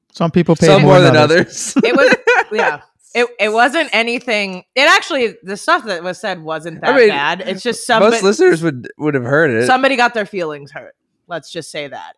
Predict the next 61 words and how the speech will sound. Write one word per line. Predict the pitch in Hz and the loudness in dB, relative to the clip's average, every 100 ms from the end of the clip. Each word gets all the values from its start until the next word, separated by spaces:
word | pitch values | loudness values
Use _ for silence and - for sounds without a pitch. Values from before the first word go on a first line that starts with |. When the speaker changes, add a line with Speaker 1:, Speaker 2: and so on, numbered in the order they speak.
| - | -16
Speaker 3:
and, | 151 147 147 | -14 -16 -16
uh, | 147 143 147 147 151 | -12 -10 -10 -12 -12
we | 160 156 | -14 -16
took | 196 | -16
'em | 220 220 | -14 -10
down | 139 139 175 190 _ | -10 -8 -10 -14 _
so | - 185 | -14 -10
that | 190 196 _ | -10 -12 _
Speaker 2:
Well, | 175 151 | -4 -4
that's | |
Speaker 3:
they, | 143 | -2
Speaker 2:
exactly | 123 135 123 | 0 0 0
what | |
Speaker 3:
they | 104 | -2
Speaker 2:
happened. | 101 | -2
Speaker 3:
wouldn't. | 98 104 | -4 -6
Speaker 2:
Yeah, | 110 104 101 _ _ _ _ _ _ _ - - | -4 -4 -8 _ _ _ _ _ _ _ -20 -6
took | 147 | -4
it | 135 | -2
down | 135 135 135 | 0 0 0
and | 123 | -4
can't | - 131 | -4 -4
be | 127 | -2
used | 127 127 | -4 -4
as | 120 | -2
evidence | 123 123 120 | -2 -4 -8
against | 110 135 143 | -8 -8 -8
us | 101 - | -14 -16
because, | 101 98 92 - 98 | -12 -10 -10 -12 -12
uh, | 90 92 90 - | -12 -12 -14 -14
no | - | -12
Speaker 3:
Yeah. | 101 | -10
Speaker 2:
one, | 107 _ _ _ | -12 _ _ _
yeah. | 127 | -6
Speaker 1:
It, | 139 156 | -4 -4
it | 131 | -2
doesn't | 135 131 | -2 -2
exist. | 135 131 170 104 - - _ _ | -2 0 0 0 -8 -20 _ _
Speaker 3:
Yeah. | 165 | -4
Speaker 1:
Never | 139 127 | -2 2
Speaker 2:
They | |
don't | 131 | 2
Speaker 1:
happened. | 151 120 | 2 0
Speaker 2:
exist. | 165 - - _ _ | -2 -4 -12 _ _
Speaker 3:
Never | 160 | -20
happened. | 170 - - | -20 -18 -6
Speaker 2:
Well, | 135 | -2
why | 139 147 | 2 4
Speaker 1:
Um, | 147 | 4
Speaker 2:
are | 160 | 4
there | 151 | 2
three | 147 160 147 - | 0 0 0 -2
episodes | 143 147 123 | -4 -4 -6
missing? | 117 104 95 90 | -6 -8 -12 -14
Jack | - 143 123 | -4 -4 -4
doesn't | 104 101 | -10 -8
know | |
how | 98 | -10
to | 95 | -14
count. | - 98 95 - | -14 -12 -12 -12
Speaker 3:
<laughs> | 196 - 220 - - 180 _ | -14 -10 -12 -12 -14 -16 _